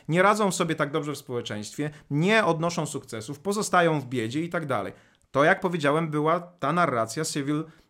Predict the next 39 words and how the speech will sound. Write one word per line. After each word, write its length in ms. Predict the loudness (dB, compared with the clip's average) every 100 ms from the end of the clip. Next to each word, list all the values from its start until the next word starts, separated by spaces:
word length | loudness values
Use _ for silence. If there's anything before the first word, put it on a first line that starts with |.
| -2
rights 300 | 0 0 -2
movement, 420 | -4 -2 -4 -4
gdzie 120 | -8
ci 100 | -4
ludzie 200 | -2 -2
przyszli 360 | -2 -2 -2 -4
i 40 |
powiedzieli: 540 | -4 -4 -2 -2 -2 -6 -14 -6
„Nie 100 | -2
chodzi 260 | 0 0 2
nam 160 | 2
o 60 | 2
to, 100 | -2
co 120 | -4
powiedział 340 | -6 -6 -6
prawodawca. 640 | -8 -10 -10 -12 -14 -20 -20 _ _ -4
Nie 80 |
chodzi 220 | -2 0 2
nam 140 | 2
o 40 |
to, 100 | 2
czy 120 | -2 0
to 180 | 2
jest 320 | 2 0 -4 -2
rozkaz, 540 | 2 2 2 -2 -2
czy 100 | -4
to 100 | -6
nie 80 | -6
jest 120 | -6
rozkaz. 300 | -8 -8 -8
Chodzi 140 | -6
nam 100 | -4
o 40 | -4
to, 80 | -4
jakie 120 | -4
są 100 | -4
skutki 400 | -2 -6 -4 -6
w 40 |
rzeczywistości”. 760 | -6 -10 -12 -12 -12 -12 -20